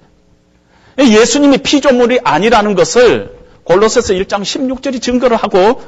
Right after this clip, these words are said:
있습니다. 예수님은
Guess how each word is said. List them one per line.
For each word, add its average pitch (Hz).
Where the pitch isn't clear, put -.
있습니다. 127
예수님은 202